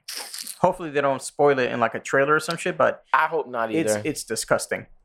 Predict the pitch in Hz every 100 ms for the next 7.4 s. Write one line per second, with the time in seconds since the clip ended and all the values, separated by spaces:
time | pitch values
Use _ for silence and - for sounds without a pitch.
0 | _ - - 143 113 95 104 - _ _
1 | _ _ _ _ _ _ _ _ - -
2 | 120 107 90 95 - _ _ _ _ -
3 | 120 151 185 113 147 147 123 120 117 -
4 | 113 110 - - 127 - - 123 - 104
5 | 113 110 92 92 95 92 _ _ _ _
6 | _ - 120 - 113 101 95 - 92 92
7 | 123 - -